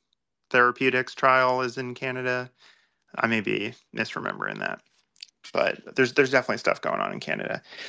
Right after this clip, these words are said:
There's just always more room for more in whatever country it is.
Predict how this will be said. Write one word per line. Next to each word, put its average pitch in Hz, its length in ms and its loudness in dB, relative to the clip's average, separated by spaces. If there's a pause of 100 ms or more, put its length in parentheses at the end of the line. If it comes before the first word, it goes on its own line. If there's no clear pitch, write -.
There's 160 140 6
just 190 160 2
always 160 380 4 (160)
more 123 440 0
room 127 240 4
for 117 140 0
more 101 460 -2 (140)
in 127 220 -8 (140)
whatever 127 360 4
country - 360 -4
it - 160 -4
is. - 180 -12